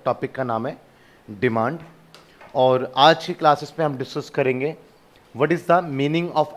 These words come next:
expansion of demand या what is the meaning of increase in quantity demand। एक ही question है, इसको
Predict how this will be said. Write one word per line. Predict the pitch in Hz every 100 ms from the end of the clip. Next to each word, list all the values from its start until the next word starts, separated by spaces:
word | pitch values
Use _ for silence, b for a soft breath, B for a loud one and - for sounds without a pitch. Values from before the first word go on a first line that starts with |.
| 135
expansion | - - 147 139 170 170
of | 151 - 147
demand | 143 151 180 - _ _ b b b
या | 139 151
what | 143 160
is | 151
the | 175
meaning | 151 147 165
of | 165 160 151
increase | 143 143 151 156
in | 156 151
quantity | 143 127 127 151
demand। | 143 151 165 -
एक | 131
ही | 147
question | 147 151 156 160
है, | 185 b b b
इसको | 143 131 196